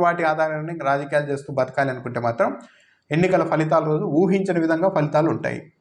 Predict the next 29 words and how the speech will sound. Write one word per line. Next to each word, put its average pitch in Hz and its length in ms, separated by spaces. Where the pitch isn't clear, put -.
కాబట్టి 151 280
ఇవన్నీ 165 300
కాదు. 156 220
సరే, 143 180
తిరుపతిలో 147 380
సౌకర్యాలు 147 460
పెంచడం, 143 320
లడ్డు 135 300
క్వాలిటీ 151 360
పెంచడం 147 300
అవన్నీ 214 280
మంచిదే, 190 320
ఆహ్వానిస్తారు. 160 560
కానీ 208 220
అది 160 140
ఒక్కటి 226 320
చేసి 233 240
ఇదే 233 220
చేస్తున్నాం 202 480
కాబట్టి 180 240
దీన్ని 196 220
చూసి 226 180
మొత్తం 202 440
మమ్మల్ని, 190 360
మరి 156 100
మా 156 140
పరిపాలనని 170 540
మెచ్చుకోండి 151 480
అంటే 160 160